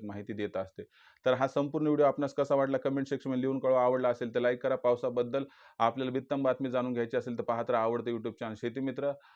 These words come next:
व्हिडिओ आवडला असेल लाईक करा, कास्तकार बांधवापर्यंत पाठवण्यासाठी शेअर करा, चॅनल सबस्क्राईब करून नोटिफिकेशन बेल ऑल करायच्या महिन्यात प्रत्येक व्हिडिओ आपणास मिळत राहतो या ठिकाणी सतत.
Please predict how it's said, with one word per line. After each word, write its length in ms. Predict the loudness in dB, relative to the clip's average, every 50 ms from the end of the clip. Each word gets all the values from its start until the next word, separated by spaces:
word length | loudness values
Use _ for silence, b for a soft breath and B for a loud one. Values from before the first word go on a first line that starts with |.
| B B B
व्हिडिओ 260 | -2 -2 0 2 4 4
आवडला 300 | 4 4 4 2 0 0
असेल 180 | 0 -2 -2 -2
लाईक 180 | -2 -2 0
करा, 120 | -2 -2 0
कास्तकार 440 | -2 -2 -2 -2 -2 0 0 0
बांधवापर्यंत 440 | 0 0 0 0 0 0 -2 -4 0
पाठवण्यासाठी 400 | 0 0 0 0 0 -2 -2 0
शेअर 200 | 0 0 0 2
करा, 140 | 2 0 0
चॅनल 300 | 2 0 -2 -2 -2 -4
सबस्क्राईब 380 | -4 -6 -6 -4 -2 -4 -2 0
करून 120 | -2 -2
नोटिफिकेशन 560 | -2 -2 -4 -6 -4 -4 -4 -4 -2 -2 -2
बेल 180 | -2 0 2 2
ऑल 160 | 2 2 0
करायच्या 360 | -2 -2 -2 -2 -2 -2 -6 -8
महिन्यात 240 | -6 -6 -8 -8
प्रत्येक 280 | -6 -6 -6 -6 -6 -6
व्हिडिओ 120 | -4 -4
आपणास 220 | -6 -6 -8 -12 -12 -8
मिळत 160 | -10 -8 -4
राहतो 240 | -4 -4 -2 -2 -4
या 120 | -4 -4
ठिकाणी 440 | -6 -8 _ _ _ -12 -12 -12 -12
सतत. 320 | -16 -14 -14 -12 -12 -12